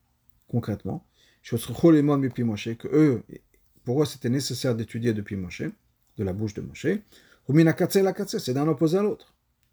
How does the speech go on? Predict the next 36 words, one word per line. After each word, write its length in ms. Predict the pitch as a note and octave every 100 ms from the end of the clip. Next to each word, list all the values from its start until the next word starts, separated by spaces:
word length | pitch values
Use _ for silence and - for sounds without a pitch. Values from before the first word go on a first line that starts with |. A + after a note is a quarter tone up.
| _ _ _ _ _
Kamouvan 380 | - G#2 A2 F3+
Mizeh, 240 | F3 F#3
Sheidiya, 720 | D3 - A#2 G#2+ A#2 C3 F#3+ F3+
Al 100 | C3
Davar 240 | B2+ E3
Matzavam 400 | D#3 - D#3 E3
Pal 160 | D#3+ D#3+
Be 60 |
Moshe, 320 | D#3 D3+ F#3
Shta-, 260 | D#3+ C3+ B2 -
Tashtamet 340 | C3 C3 E3 D3
Kochim 320 | - - D#3
El 80 | C#3
Keva. 180 | E3 C#3
On 100 | A2+
comprend 280 | A#2+ C#3+
ça 120 | C3 D3+
du 100 | A#2+
fait 160 | C3+
que 100 | -
même 140 | B2+ C3
Moshe 200 | B2+ E3+
a 120 | D#3
dit, 200 | G#3 B2+ _ _ _ _
vous 80 | C3+
m'avez 220 | C3+ C#3
affaibli, 340 | D#3 D#3+ F#3 F3+
c'est-à-dire 380 | G#2+ B2 A#2+ -
que 80 |
moi 140 | D3 D#3+
j'avais 500 | B2+ B2 C#3 A#2+ G2+ _ _ _ _ _ _ _
une 140 | D3 B2+
certaine 320 | C3+ - C3+
image 300 | C3 B2+ A2+
de 80 | A#2
vous, 340 | A#2+ A#3